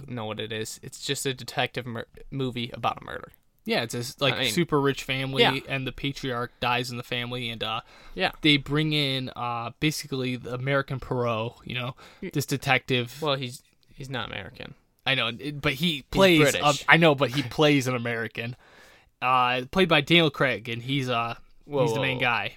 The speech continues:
Speaker 2: But
Speaker 1: Yeah,
Speaker 2: go on.
Speaker 1: we'll, we'll go on to the director first. Uh, Rain-,
Speaker 2: Rian
Speaker 1: Ra-,
Speaker 2: Johnson.
Speaker 1: Rian Johnson. He directed Star Wars: The Force Awakens, or no,
Speaker 2: No,
Speaker 1: Last
Speaker 2: Last
Speaker 1: Jedi.
Speaker 2: Jedi. Yeah, the
Speaker 1: He also
Speaker 2: bad one.
Speaker 1: directed Looper,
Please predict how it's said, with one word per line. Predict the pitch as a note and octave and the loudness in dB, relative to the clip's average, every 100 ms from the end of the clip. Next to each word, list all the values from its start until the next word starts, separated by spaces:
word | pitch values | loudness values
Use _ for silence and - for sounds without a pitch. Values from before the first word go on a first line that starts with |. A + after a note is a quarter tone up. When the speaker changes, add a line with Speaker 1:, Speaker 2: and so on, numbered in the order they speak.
| - | -4
Speaker 2:
But | C3 C3+ | -4 0
Speaker 1:
Yeah, | B2 | 0
Speaker 2:
go | G2+ | 0
on. | A#2+ | -4
Speaker 1:
we'll, | - F3 F#3+ | -2 0 2
we'll | F#3+ F#3+ | 2 2
go | |
on | F3+ E3 | 2 0
to | |
the | C#3+ | 0
director | C3 B2+ C3 | 0 -2 -4
first. | - A#2+ B2 - - _ _ _ _ | -6 -4 -6 -10 -16 _ _ _ _
Uh, | B2+ B2 A2+ A2 G#2+ G#2+ G#2+ - - | -6 -2 -2 -2 -4 -6 -8 -14 -20
Rain-, | C3+ C3 C3+ B2+ - _ _ | -12 -10 -8 -10 -14 _ _
Speaker 2:
Rian | - | 0
Speaker 1:
Ra-, | C#3 C3+ | 2 2
Speaker 2:
Johnson. | B2+ A#2+ - | 0 0 0
Speaker 1:
Rian | C3 C3+ | -2 -2
Johnson. | B2+ A#2 B2 - C3+ C3+ - - _ | -4 -4 -6 -8 -10 -10 -16 -20 _
He | - D#3 D#3 D3+ C#3+ | -6 -4 -4 -4 -6
directed | C3+ C3 B2+ - C3+ B2 | -6 -6 -6 -6 -6 -4
Star | - C3 A#2 | -4 -2 -2
Wars: | C3 C3+ C#3 - - _ | -2 -4 -6 -10 -16 _
The | C#3+ B2+ A#2 A2 G#2+ G#2+ - | -10 -6 -4 -6 -8 -10 -14
Force | - A#2 - | -10 -10 -8
Awakens, | B2 A2 B2+ D3 E3 - - | -12 -12 -12 -12 -12 -14 -6
or | D#3 D3 | 0 2
no, | C#3 | 2
Speaker 2:
No, | |
Speaker 1:
Last | C3+ C3+ D3 | 4 4 6
Speaker 2:
Last | |
Speaker 1:
Jedi. | C#3 C#3+ | 4 2
Speaker 2:
Jedi. | B2 B2 - | 2 -2 -4
Yeah, | C3 A#2 A2 | -6 -6 -2
the | C#3+ | 2
Speaker 1:
He | |
also | E3+ G3 | 4 4
Speaker 2:
bad | |
one. | D3 | 2
Speaker 1:
directed | D3 D#3 E3 C3 | 2 2 -2 -4
Looper, | A#2 C3+ G#3+ - G#2+ E3+ | -2 -2 -2 -2 -4 -6